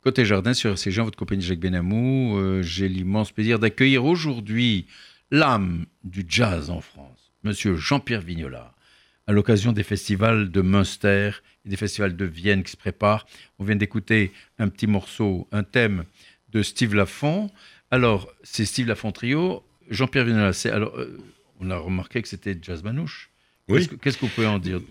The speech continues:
Speaker 1: de plus ?
Speaker 2: Bah, déjà que c'est une tradition à Münster de faire un, toujours un groupe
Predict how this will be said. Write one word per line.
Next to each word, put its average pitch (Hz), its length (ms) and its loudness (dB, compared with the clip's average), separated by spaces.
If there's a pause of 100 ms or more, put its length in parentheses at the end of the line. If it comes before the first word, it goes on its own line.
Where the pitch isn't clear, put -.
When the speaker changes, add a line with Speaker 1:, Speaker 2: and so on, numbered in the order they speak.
(120)
Speaker 1:
de 90 60 -8
plus ? - 140 -14
Speaker 2:
Bah, 165 80 0
déjà 170 380 4
que 117 400 4
c'est - 400 -2
une 113 460 2
tradition 143 680 4
à 101 60 6
Münster 151 680 2 (960)
de 104 100 4
faire 113 460 0
un, 95 280 2 (760)
toujours 120 320 2
un 107 60 4
groupe 113 320 -2